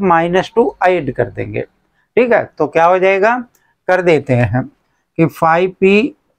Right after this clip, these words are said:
और plus का two, minus का टू, अगर equal आप subtract करते हैं या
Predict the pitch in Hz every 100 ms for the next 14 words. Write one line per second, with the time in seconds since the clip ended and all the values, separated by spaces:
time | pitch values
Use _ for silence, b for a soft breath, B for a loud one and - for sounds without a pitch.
0 | _ 165 160 175 170 _ 160 160 175 -
1 | 196 196 - 180 196 233 254 _ _ 143
2 | 139 131 147 170 185 202 - 196 190 196
3 | 208 214 b b b - 160 170 220 -
4 | - 165 165 - 202 208 214 - - 170
5 | - 180 180 185 180 226 233 233